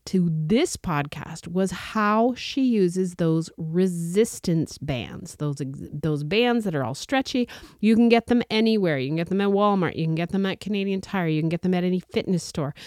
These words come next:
I've even seen them in the dollar store from time to time. Um, but fitness resistance bands, they have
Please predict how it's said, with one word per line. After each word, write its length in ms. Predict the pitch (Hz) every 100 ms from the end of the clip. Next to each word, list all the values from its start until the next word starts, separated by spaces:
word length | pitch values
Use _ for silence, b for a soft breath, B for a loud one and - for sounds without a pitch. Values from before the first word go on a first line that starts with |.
| B B B
I've 180 | 202 226
even 200 | 262 269
seen 220 | - 269
them 120 | 254
in 60 | 254
the 80 | 247
dollar 340 | 208 160 156
store 260 | - 156 147
from 200 | 160 151
time 200 | 156 139
to 40 |
time. 220 | 143 - 135 B B B B B
Um, 320 | 180 180 180 - -
but 280 | 180 196 -
fitness 720 | - - 302 294 277 247 220
resistance 720 | 208 196 240 269 - 180 -
bands, 420 | - 117 127 139 -
they 360 | 160 185 208
have 360 | 202 214 202